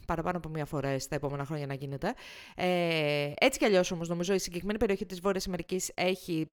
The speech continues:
θέμα με τους, ε, κυκλώνες. Ε, υπήρξαν, λοιπόν, μία σειρά κυκλώνων,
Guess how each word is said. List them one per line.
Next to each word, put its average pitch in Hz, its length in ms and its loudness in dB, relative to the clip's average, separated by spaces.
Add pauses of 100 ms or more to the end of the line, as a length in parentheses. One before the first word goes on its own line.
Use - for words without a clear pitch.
(120)
θέμα 165 340 2
με 156 120 -2
τους, 151 340 -2
ε, 151 140 2
κυκλώνες. 175 760 0
Ε, 202 360 6
υπήρξαν, 269 340 0
λοιπόν, 269 220 0
μία 262 220 0
σειρά 226 320 4
κυκλώνων, 185 1080 2